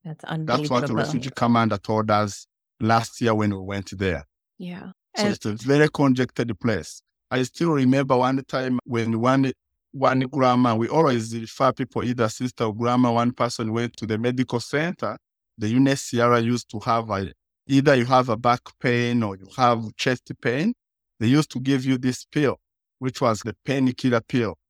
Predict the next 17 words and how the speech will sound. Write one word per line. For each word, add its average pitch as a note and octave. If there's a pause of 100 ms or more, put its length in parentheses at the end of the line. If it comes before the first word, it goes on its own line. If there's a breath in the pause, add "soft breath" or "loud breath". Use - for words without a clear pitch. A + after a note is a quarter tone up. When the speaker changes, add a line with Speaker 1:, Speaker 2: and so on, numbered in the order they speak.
(280)
Speaker 2:
So -
it A2+
was B2
more D3
just C3+
to B2+
work B2
on A2
your A2+
memory, A#2
but G#2
not A#2
to G#2
work A2
on G2
your G#2+
sicknesses. E2+